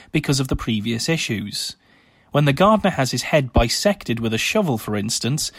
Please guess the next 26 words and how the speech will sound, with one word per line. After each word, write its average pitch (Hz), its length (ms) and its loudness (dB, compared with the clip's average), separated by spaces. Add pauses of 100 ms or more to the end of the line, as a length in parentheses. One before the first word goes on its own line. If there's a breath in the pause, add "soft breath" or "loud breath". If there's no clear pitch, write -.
(240 loud breath)
the - 100 -2
twitching 151 420 0
corpse 139 460 2
on 113 80 2
the 117 60 2
ground 139 360 0
was 135 140 -2
played 131 320 2
by 123 140 2
Bernd 120 420 -2
Daktari 113 560 -2
Lorenz, 120 640 2 (360 loud breath)
as 123 160 -2
Repnoff 127 560 2
could 131 160 -4
not 127 200 -2
realistically 131 640 0
position 135 440 0
himself 110 520 0 (220 loud breath)
in 147 120 0
the 151 80 2
required 143 540 2
way 110 300 0
in 107 180 -6
the 107 80 -4
ground. 117 640 -4